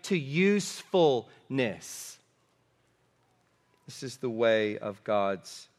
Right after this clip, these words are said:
people. And here we read in verse seventeen that Aaron stretched out his hand with his staff and struck the dust of the earth, and there were gnats on man and beast. All the dust of the earth became gnats in all the land of Egypt.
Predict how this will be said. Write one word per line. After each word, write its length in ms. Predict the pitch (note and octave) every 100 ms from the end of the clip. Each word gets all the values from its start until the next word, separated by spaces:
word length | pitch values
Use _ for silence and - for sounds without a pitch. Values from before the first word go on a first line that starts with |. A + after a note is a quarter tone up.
| _ _ _ _ _ _ _ _
people. 520 | - A2+ G#2 G2 F2+ F2+ _ _ _ _ _ _ _ _ _ - _ -
And 120 | C3
here 120 | C3+
we 120 | E3 D#3
read 240 | D3 E3
in 100 | D3
verse 200 | D3 D3
seventeen 600 | - C#3+ C3+ D3 D3 F3+
that 120 | D#3+ -
Aaron 280 | D#3 D3+
stretched 420 | C3+ - D#3+ D3+ E3+
out 140 | C#3+
his 140 | C3+
hand 320 | - C#3+ D#3+ E3
with 140 | D3
his 120 | C3+
staff 440 | - - D3 F#3+ - - - -
and 120 | D3
struck 480 | - - F#3 F#3 -
the 80 | E3
dust 260 | E3 -
of 80 | D#3+
the 120 | C#3+
earth, 220 | D3+ G#3
and 100 | D#3
there 80 | D#3
were 120 | D3
gnats 460 | C#3+ D3+ D#3+ G3 -
on 220 | D3 C#3+
man 320 | D3 D#3+ F#3+
and 200 | F3+ D#3
beast. 360 | C#3+ D3 G#3+ - - - - -
All 380 | F3 G3 A#3
the 140 | G#3+ G3+
dust 320 | F#3 G3 -
of 80 | G#3
the 140 | F3+
earth 180 | E3 E3
became 440 | D#3 E3+ D#3 D3+
gnats 480 | E3+ E3+ D3 E3 -
in 200 | E3+ E3
all 340 | - C#3+ C#3+ D3
the 140 | D#3+
land 400 | C3+ B2 B2+ B2 C3+
of 220 | B2+ B2 -
Egypt. 460 | D3+ D3+ A2+ G2